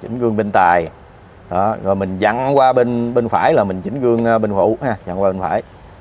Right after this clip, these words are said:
đó, là chỉnh gương bên phụ. Rồi ở vị trí này là cái cổng sạc, vị trí này là cái cổng sạc đó, cổng sạc. Rồi dắt điện thoại đây ha, rồi sạc pin đây cũng được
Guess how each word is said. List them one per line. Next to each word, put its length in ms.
đó, 220
là 140
chỉnh 200
gương 160
bên 120
phụ. 220
Rồi 240
ở 160
vị 120
trí 200
này 300
là 120
cái 140
cổng 220
sạc, 220
vị 120
trí 100
này 180
là 100
cái 120
cổng 160
sạc 180
đó, 60
cổng 120
sạc. 160
Rồi 240
dắt 200
điện 140
thoại 200
đây 160
ha, 200
rồi 200
sạc 180
pin 160
đây 140
cũng 180
được 180